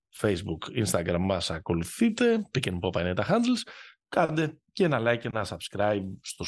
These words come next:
Spotify, στο Apple ή οπουδήποτε αλλού ακούτε, ε, το Pick and Popa, προκειμένου να σας έρχεται κάθε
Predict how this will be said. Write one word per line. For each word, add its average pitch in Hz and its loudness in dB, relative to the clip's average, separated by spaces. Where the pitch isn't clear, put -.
Spotify, 95 0
στο 90 0
Apple 95 -2
ή 95 4
οπουδήποτε 95 2
αλλού 90 2
ακούτε, 87 0
ε, 104 4
το 104 0
Pick 113 0
and 101 0
Popa, 196 2
προκειμένου 160 0
να 160 2
σας 117 -2
έρχεται 123 2
κάθε 127 2